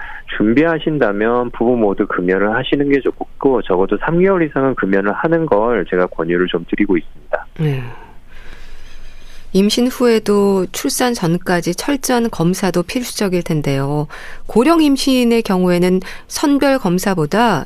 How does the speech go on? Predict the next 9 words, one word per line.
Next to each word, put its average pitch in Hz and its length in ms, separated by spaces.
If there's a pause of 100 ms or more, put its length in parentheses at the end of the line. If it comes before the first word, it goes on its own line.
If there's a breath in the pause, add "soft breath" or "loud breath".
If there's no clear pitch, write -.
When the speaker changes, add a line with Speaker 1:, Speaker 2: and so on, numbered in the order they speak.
(140)
Speaker 2:
양수 180 460
검사나 180 600 (300 loud breath)
육모막 262 680
검사가 190 500
진행된다고 196 840
하던데 151 380
이거는 175 320
무슨 175 260
얘기인가요? 139 540